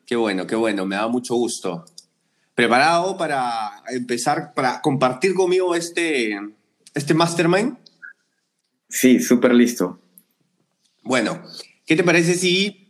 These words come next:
Speaker 1: eh, ya más o menos te, tú conoces cuál es, eh, la dinámica del progra-, del, del episodio?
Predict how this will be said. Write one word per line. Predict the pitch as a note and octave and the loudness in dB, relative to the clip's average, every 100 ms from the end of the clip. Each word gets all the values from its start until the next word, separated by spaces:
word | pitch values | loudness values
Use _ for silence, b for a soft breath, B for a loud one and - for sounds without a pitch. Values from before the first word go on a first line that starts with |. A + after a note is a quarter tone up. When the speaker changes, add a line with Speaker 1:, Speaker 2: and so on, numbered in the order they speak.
| B2+ | 0
Speaker 1:
eh, | B2 A2+ A2 G#2+ G#2+ G2+ - - | 2 2 2 0 -2 -4 -8 -8
ya | B2 C#3 C#3 | -2 2 2
más | D3 | 2
o | D3 | 0
menos | C3+ C3+ | 0 0
te, | C#3 B2+ B2 A#2 A#2 | 0 0 0 -2 -4
tú | C3 | -4
conoces | B2+ B2 B2+ B2 - - | -2 -2 -2 -6 -10 -6
cuál | A#2 A#2 | -2 -2
es, | A#2+ | -2
eh, | B2 A2+ F#2+ | 0 0 0
la | F#2 | 0
dinámica | F#2 G#2 B2 A#2+ | 0 0 0 0
del | G#2 | -2
progra-, | F#2 G2 G#2 D2+ | -4 -10 -6 -4
del, | G#2+ G2+ F#2+ | -2 -4 -4
del | F#2 G2+ | -4 -4
episodio? | F#2 G2+ E3 C#3 D3+ - | -2 2 2 2 0 -2